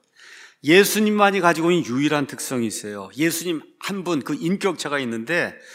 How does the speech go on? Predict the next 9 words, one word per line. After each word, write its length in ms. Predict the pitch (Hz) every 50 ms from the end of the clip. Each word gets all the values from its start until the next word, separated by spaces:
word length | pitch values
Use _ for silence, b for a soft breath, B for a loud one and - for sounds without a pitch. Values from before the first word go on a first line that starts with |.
| B B B B B -
예수님은 420 | 139 165 165 151 190 208 202 185
어떤 240 | 170 160 185 185 170
분이냐? 460 | 156 160 160 165 170 170 156 113 B B B B B - - -
백 240 | - 123 - -
퍼센트 400 | - 170 156 147 160 147 139 -
하나님이고 880 | 139 135 139 139 131 123 113 110 104 107 127 139 139 110 - - B B B B B B B B _ _
백 260 | - - - - - -
퍼센트 440 | 175 165 - 151 135 120 - 135 127
사람이에요. 840 | - - - - 117 110 110 110 104 95 95 95 98 110 110 -